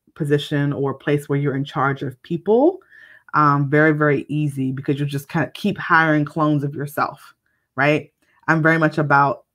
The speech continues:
can this person do the job? Whether or not we have the same views on stuff or we might do stuff the same way, or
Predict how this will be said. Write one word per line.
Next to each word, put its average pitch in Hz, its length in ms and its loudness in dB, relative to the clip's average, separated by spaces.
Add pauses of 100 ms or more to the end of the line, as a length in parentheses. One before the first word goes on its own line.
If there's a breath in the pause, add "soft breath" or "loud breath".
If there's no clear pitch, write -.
(640)
can 170 200 -2
this 170 140 -2
person 156 380 0
do 139 120 -4
the 127 80 -8
job? 131 420 -4 (120)
Whether 147 260 2
or 151 40 2
not 151 240 0
we 151 120 0
have 151 180 0
the 165 80 -6
same 139 400 -2
views 151 300 -2
on 151 200 0
stuff 151 380 0
or 139 40 -4
we 143 120 0
might 143 300 -2
do 156 160 0
stuff 156 320 -2
the 139 80 -6
same 147 340 -2
way, 143 320 2
or 131 300 -6